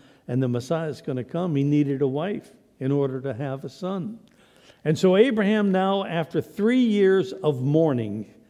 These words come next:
him and Isaac mourning for the death of Sarah, Isaac's mom, Abraham's wife, he now realized he needs to make plans to find a wife for his son. Now keep in mind,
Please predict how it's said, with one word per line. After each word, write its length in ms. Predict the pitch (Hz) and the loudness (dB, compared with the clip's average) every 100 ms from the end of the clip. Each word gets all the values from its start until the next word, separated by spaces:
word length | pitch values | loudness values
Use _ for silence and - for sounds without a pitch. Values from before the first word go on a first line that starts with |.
| _ _ | _ _
him 200 | 156 170 | 0 2
and 80 | 165 | 2
Isaac 400 | 165 165 143 131 | 0 0 -2 -2
mourning 640 | 131 135 156 185 180 175 | 0 0 2 2 0 -4
for 140 | 147 165 | -4 -4
the 140 | 156 | -2
death 360 | 123 160 147 - | 0 -2 -2 -8
of 220 | 185 131 | -12 -12
Sarah, 500 | - 147 110 110 - _ _ _ _ _ _ | -6 -4 -4 -8 -14 _ _ _ _ _ _
Isaac's 480 | 127 147 139 156 - | 0 2 0 -6 -4
mom, 460 | 147 147 156 147 - _ _ _ _ _ _ _ - - | -4 -4 -4 -8 -14 _ _ _ _ _ _ _ -20 -2
Abraham's 560 | 135 131 123 131 127 113 | -2 0 -2 -2 -4 -4
wife, 500 | 123 117 101 - - _ _ _ _ | -4 -4 -6 -10 -20 _ _ _ _
he 100 | - | 0
now 180 | 151 175 | 2 4
realized 520 | 160 165 160 160 139 | 4 2 2 0 -2
he 80 | 147 | -2
needs 340 | 143 165 151 | 0 2 0
to 100 | 165 | -4
make 300 | 143 151 147 | 0 0 -2
plans 480 | 156 - 151 139 131 | -10 -4 -2 -2 -4
to 140 | - 123 | -8 -10
find 480 | - 147 147 139 - | -6 -4 -2 -4 -6
a 80 | 131 | -6
wife 380 | 120 139 127 | -4 -4 -4
for 300 | 107 - 127 | -8 -10 -8
his 180 | 113 123 | -8 -10
son. 540 | - 127 113 - - - _ _ _ - - | -14 -10 -10 -10 -14 -16 _ _ _ -20 -8
Now 80 | 147 | -4
keep 220 | - 247 | 2 2
in 60 | 208 | 2
mind, 640 | 240 220 208 143 135 143 | 2 2 2 2 0 -2